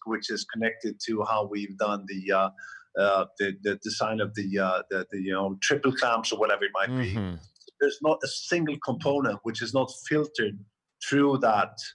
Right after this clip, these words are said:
Speaker 1: uh, filter with, which is basically, you know, speaking about the, the, um, uh, the, the,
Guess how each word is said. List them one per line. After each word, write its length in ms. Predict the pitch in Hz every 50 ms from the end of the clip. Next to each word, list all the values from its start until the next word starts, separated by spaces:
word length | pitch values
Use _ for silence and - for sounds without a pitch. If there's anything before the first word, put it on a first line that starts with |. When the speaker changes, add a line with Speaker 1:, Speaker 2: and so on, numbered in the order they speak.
| _ _ _ _ _ _ _ _ _ _ -
Speaker 1:
uh, 380 | 120 117 113 110 107 107 104 104 104 -
filter 680 | - - - - 143 131 127 131 - - 110 98 92 95 95 -
with, 180 | - 110 107 107 - 107 101
which 200 | 95 110 113 -
is 140 | - 110 -
basically, 640 | - - 113 113 113 113 120 110 - 107 101 98 95
you 80 | 101 104
know, 220 | 101 101 104 98 98 - -
speaking 360 | - - - 123 120 - -
about 420 | 110 101 104 98 95 92 95 - - - - -
the, 200 | - 104 98 95 95
the, 300 | 98 98 95 92 92 92
um, 340 | 87 90 87 87 90 76 - _ _ _ _ - - - - _ _ _ _ _ _ _ _ - -
uh, 600 | - - 67 73 71 67 67 - - - - - - - - -
the, 140 | - 101 98
the, 260 | - - 104 104 -